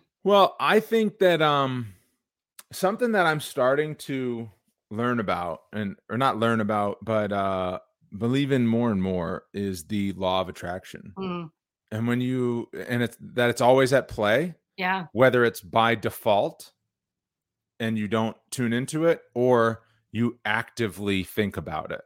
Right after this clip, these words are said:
Speaker 2: Yeah.
Speaker 1: And I think of times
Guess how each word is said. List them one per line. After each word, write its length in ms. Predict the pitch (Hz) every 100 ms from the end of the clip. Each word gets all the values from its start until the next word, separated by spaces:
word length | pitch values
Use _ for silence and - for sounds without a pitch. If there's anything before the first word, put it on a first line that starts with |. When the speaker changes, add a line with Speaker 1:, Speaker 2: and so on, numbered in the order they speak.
| _
Speaker 2:
Yeah. 160 | 208 - _ _ _ _ _ _ -
Speaker 1:
And 640 | 120 113 107 101 92 92 - _
I 220 | 110 139
think 240 | 135 139 127
of 160 | 104
times 560 | - 120 120 117 110